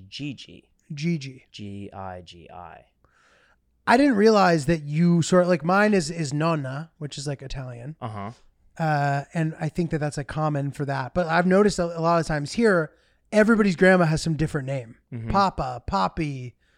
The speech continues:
Speaker 2: uh, and, and not Poppy like Poppy, like Poppy like P O P P Y.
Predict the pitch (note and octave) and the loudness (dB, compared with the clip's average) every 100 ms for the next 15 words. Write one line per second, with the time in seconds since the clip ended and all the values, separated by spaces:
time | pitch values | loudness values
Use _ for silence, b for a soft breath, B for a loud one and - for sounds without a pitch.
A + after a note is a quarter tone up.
0 | _ _ _ C#3+ C#3+ C3+ C3 C3+ - _ | _ _ _ -6 -6 -6 -8 -10 -14 _
1 | _ _ _ _ _ F3 E3 F#3 F3 E3+ | _ _ _ _ _ -14 -6 -6 -4 -4
2 | F#3+ F#3 G3+ - G3 F3 E3 C#3+ - A#2+ | -2 0 0 0 -2 0 -2 -2 -6 -4
3 | F3+ D3+ C3 C3 C#3+ - D#3 D3 D3+ C#3+ | -4 -6 -10 -10 -10 -8 -6 -6 -6 -6
4 | - E3 D3+ - E3 D#3 C#3+ C3 B2+ A#2+ | -4 -4 -4 -6 -6 -4 -4 -6 -12 -16